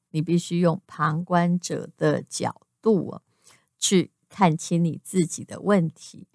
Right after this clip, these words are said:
也许你现在的感受啊，对于所谓的失落，感受啊，很不好，但是事实上感受也不是真相，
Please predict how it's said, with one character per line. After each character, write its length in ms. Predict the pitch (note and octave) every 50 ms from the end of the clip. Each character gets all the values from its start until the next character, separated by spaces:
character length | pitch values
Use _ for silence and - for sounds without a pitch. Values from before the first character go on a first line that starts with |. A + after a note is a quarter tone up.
| _ _ _ _ _ _
也 140 | A#3+ C4 D#4
许 280 | - D4+ C4 A#3+ A#3+
你 120 | A#3 G3+ F#3+
现 200 | - C4+ C4 C4
在 80 | B3+
的 120 | A#3 G#3+ G3
感 280 | - F#3+ F3+ - -
受 380 | F3+ - - A3+ G#3+ - - F#3 F3+
啊， 120 | D3+ D3+ D3+
对 200 | - - G#3 F#3+
于 120 | E3+ D#3+ F3
所 200 | - - - -
谓 160 | F3+ F#3+ F#3+
的 120 | F3 E3+
失 320 | E3 - - - G#3 A3 A3
落， 420 | A3+ B3 A#3+ G#3 D#3+ - - - _ _ _ _ _ _ _ _ _ _ _ _ _ _ _ _ _ _ _ _ _ _ _ _ _
感 200 | - G3+ G3+ F#3+
受 300 | F#3+ - G#3 - C#4 A3
啊， 260 | F#3 E3+ - - D#3+ -
很 220 | _ - A3 F3 F3
不 140 | - B3
好， 300 | A3+ - - - - - _ _ _ _ _ _ _ -
但 140 | A#3+ A#3+
是 100 | A#3 A#3
事 180 | A3+ - B3 A3+
实 140 | G#3+ D#3 D3
上 320 | F3 - F#3+ F3 - - - _
感 180 | F3 D3+ C#3
受 220 | C#3 - G3 F#3+ E3
也 100 | C3+ -
不 160 | - - D#3
是 200 | F3+ - C4 A#3
真 240 | - C#4 C#4 C#4 D4
相， 240 | - - D#4+ -